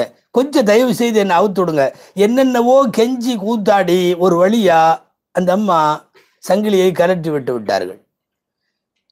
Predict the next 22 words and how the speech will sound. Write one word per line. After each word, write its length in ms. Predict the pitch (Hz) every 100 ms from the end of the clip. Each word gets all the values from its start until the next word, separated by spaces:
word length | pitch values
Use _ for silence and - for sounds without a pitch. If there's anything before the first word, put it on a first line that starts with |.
| _
உடனே 260 | 143 226 277
என்ன 180 | 269 214
பண்ணார் 380 | 247 226 214 190
தெரியுமா? 460 | 165 175 160 139 131 143 -
அங்க 340 | 180 208 196
நின்று 340 | 190 254 277 294
கொண்டிருந்த 520 | 226 202 190 180 185 262
சஅத் 380 | - 196 233
இப்னு 200 | 262 262
அபி 180 | 233 214
வக்காஸ் 440 | 214 196 202 190 180
ரலியல்லாஹு 560 | 175 180 170 170 151
அன்ஹு 180 | 165 170
அவர்களுக்கு 460 | 160 151 143 135 147
சொந்தமான 580 | - 160 190 165 156 202
ஒரு 180 | 180 175
குதிரை, 340 | 160 143 110 85 _ _ _ _ _ _ _ _ 175
அந்த 120 | 185
குதிரைக்கு 480 | 175 233 269 196 226 160
பல்கா 480 | 170 202 202 202 214 214 -
அப்படின்னு 340 | 151 151 170 156
பேரு. 260 | 131 101